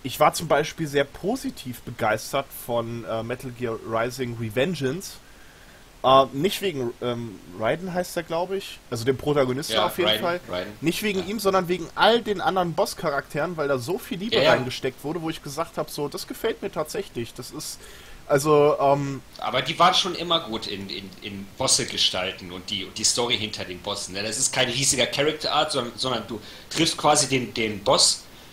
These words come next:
Speaker 2: irgendwie ein, zwei Spielstunden davor, ein bisschen Exposition, ein bisschen Lead-up zu dem Boss, der wird ein paar Mal erwähnt. Und dann triffst du den Boss, der hat eine geile Geschichte, dann killst du ihn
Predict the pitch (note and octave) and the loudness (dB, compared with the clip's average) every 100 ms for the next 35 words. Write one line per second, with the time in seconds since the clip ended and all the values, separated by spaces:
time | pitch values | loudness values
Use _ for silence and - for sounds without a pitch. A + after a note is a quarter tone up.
0 | - A#2+ A2 A#2 G#2+ - - - - - | -2 -2 2 2 0 -4 -18 -20 -20 -20
1 | - - - - - A2+ C3 - B2+ B2+ | -20 -20 -14 -12 -4 -2 2 4 6 4
2 | - B2 - C#3 A2+ A2+ C3 A#2 G2+ C3 | 4 4 4 4 0 2 4 2 2 4
3 | - C#3+ B2 - - B2+ G#2 A2+ C#3 G#2 | 4 4 0 -2 0 2 4 4 2 0
4 | C3 - D#3 G#2+ A#2 C3+ C3 - - A#2 | 2 4 4 4 4 4 0 0 0 0
5 | D3 C3 C3 A#2+ G#2+ - A2 - A#2 B2 | 0 2 2 2 0 -2 -4 0 4 4
6 | G2+ G2+ - C3 D3 - - - G#2+ D3 | 2 0 0 0 -2 -10 -14 -4 2 2
7 | - F3 - F3 F3 D#3+ E3 E3 C3 C3 | 4 2 4 2 2 2 2 4 2 0
8 | C3+ C#3 D3+ D3 C#3+ F3 F3 F3 C3+ - | 0 4 4 4 2 0 0 -2 -2 0
9 | - F3 - F3+ D#3+ F3+ | 0 2 2 0 -2 -6